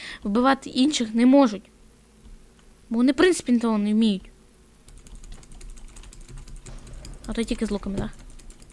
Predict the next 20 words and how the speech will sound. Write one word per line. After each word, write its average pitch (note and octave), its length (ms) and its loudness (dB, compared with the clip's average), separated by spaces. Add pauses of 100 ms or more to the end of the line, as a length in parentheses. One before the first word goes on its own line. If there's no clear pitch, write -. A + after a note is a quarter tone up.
(600)
Я A#3 180 -6
типу A#3 280 -10
зб'ю G#3+ 320 -4
з - 40 -16
цим - 300 -8
луком. - 240 -10 (2250)
А A3+ 60 -4
ні, G#3 140 -2
тільки G#3 220 -10
з G3+ 40 -6
мечом, G3+ 240 -8
да. G3 100 -10 (2000)
Де, G#3+ 100 -6
де, G3+ 200 -8
де? G3+ 120 -6 (280)
Я G#3+ 100 -8
залагав, G3 320 -8
що. - 140 -16 (320)
Та G3+ 100 -10
все. - 240 -12